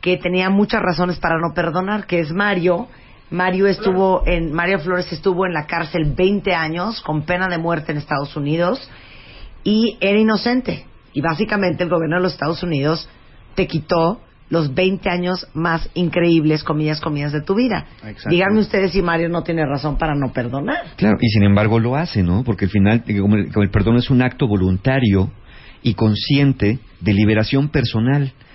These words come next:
Speaker 3: ¿De qué te liberas? Del significado que le diste a un hecho que alguien cometió contigo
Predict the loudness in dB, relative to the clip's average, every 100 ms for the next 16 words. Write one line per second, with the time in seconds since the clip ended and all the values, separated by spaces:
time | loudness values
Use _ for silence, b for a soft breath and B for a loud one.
0 | B -4 -2 0 2 2 2 2 -2 -6
1 | B -4 -2 -2 2 2 2 -2 0 0
2 | 0 0 0 2 2 2 4 4 2 0
3 | 0 2 2 2 2 2 0 2 2 2
4 | -2